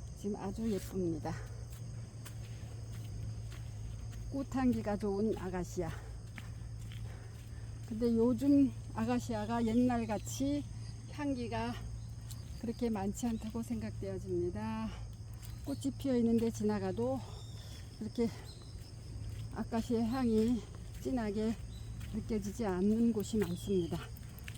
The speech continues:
그것이 아마 공해 때문이 아닐까 싶습니다. 자연을 사랑합시다.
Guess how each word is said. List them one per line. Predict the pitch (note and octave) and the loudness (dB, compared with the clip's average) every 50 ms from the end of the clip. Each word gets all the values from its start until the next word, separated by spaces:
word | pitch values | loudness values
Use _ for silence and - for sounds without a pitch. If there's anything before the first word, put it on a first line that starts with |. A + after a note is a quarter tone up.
| - - - G#3 | -8 -6 -4 -2
그것이 | G#3+ - - A3+ | -2 0 0 0
아마 | G3+ G3+ G#3+ G#3 G#3+ | 2 2 2 0 0
공해 | - G#3+ G#3+ A3+ A#3 A#3 | 2 4 4 6 4 4
때문이 | - - A3 G3+ G#3 G#3 G#3 G#3+ G3+ | 2 2 2 4 4 4 4 4 4
아닐까 | F#3 F3+ F3+ F#3 - - A3 G#3 A3+ | 4 6 6 4 4 2 0 -2 -2
싶습니다. | - - - - - G3+ G3 D#3+ D#3 D3 C#3+ C#3+ D3+ D3 - - - - - - - - - - - - - - - - - - - - - - - - - - - - - - - - - - - - - - - - - - - - - - - - - - - - - - - - - - - - - - - - - - - - - - - - - - - - - - - - - - | -2 -4 -8 -6 -2 2 2 2 2 0 -2 -4 -4 -4 -6 -6 -8 -8 -8 -8 -10 -10 -10 -10 -10 -8 -8 -8 -8 -8 -8 -8 -8 -8 -8 -8 -8 -8 -8 -8 -8 -8 -8 -8 -8 -8 -8 -8 -8 -8 -10 -10 -8 -8 -8 -8 -8 -8 -8 -8 -8 -8 -8 -8 -10 -10 -10 -10 -10 -8 -8 -8 -8 -8 -8 -8 -8 -8 -8 -8 -8 -10 -10 -10 -10 -10 -10 -10 -10 -8 -8 -8 -8 -8 -6 -4
자연을 | - A#3 A3+ A#3 A#3+ A#3+ A#3+ A#3+ A#3+ | -2 -2 0 2 4 4 6 4 4
사랑합시다. | A3+ A#3 B3+ C4 B3 A#3+ A#3 A3+ - - A3 - A3+ G#3 G#3 G3+ G#3+ - | 2 2 0 0 2 2 0 -2 -2 -4 -4 0 0 2 2 2 0 0